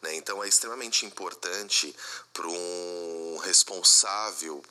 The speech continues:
de uma marca, de um anunciante, né, um tomador de decisão na estratégia de comunicação de um produto, de uma marca,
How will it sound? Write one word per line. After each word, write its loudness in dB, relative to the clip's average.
de 0
uma -2
marca, -4
de 2
um -6
anunciante, 2
né, 0
um -6
tomador -2
de 2
decisão 4
na -4
estratégia 2
de 2
comunicação 4
de -4
um -6
produto, -4
de 0
uma -6
marca, -6